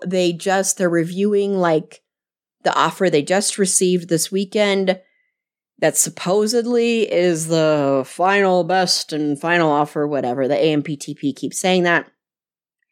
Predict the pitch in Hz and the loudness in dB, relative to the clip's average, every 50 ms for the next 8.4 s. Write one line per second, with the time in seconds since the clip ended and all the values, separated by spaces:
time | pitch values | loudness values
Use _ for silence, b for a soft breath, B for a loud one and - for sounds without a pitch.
0 | _ _ _ _ _ _ _ - - - 311 - 226 254 269 - - 240 233 - | _ _ _ _ _ _ _ -6 -2 -2 0 0 0 0 0 2 0 0 0 0
1 | - - 240 214 185 151 139 120 - - 151 151 165 190 196 220 254 277 254 240 | 0 0 2 2 2 2 2 0 -2 -2 -2 0 0 2 2 2 2 0 0 0
2 | 220 214 220 247 247 247 - _ _ 175 175 175 214 208 220 226 214 202 - - | 0 0 0 0 -2 -4 -6 _ _ -4 0 0 0 0 2 0 0 0 0 -2
3 | - 214 202 202 202 - 202 185 190 196 185 180 170 170 180 170 160 156 151 139 | 0 0 0 0 0 -4 -6 -4 -2 0 2 2 0 0 0 2 2 2 2 0
4 | 151 - 127 127 - - - 135 127 135 127 127 139 175 196 202 190 - - _ | -2 -6 -8 -8 -8 -10 -10 -6 -4 -4 -4 -2 0 0 -2 -2 -4 -8 -18 _
5 | _ _ _ _ _ _ _ _ _ _ _ - 165 156 160 170 180 190 208 202 | _ _ _ _ _ _ _ _ _ _ _ -2 0 0 2 2 2 2 2 2
6 | 175 135 - - - _ _ _ _ _ _ - - - - 185 170 165 - - | 0 0 -2 -6 -10 _ _ _ _ _ _ -4 -2 0 0 2 2 2 2 2
7 | 180 190 185 - - 277 285 294 302 277 262 233 220 - - - 185 185 180 175 | 0 0 0 0 0 0 0 2 2 2 2 0 0 -2 -4 -2 0 0 0 0
8 | 156 170 180 185 185 185 - - | -2 0 0 0 0 -2 -4 -14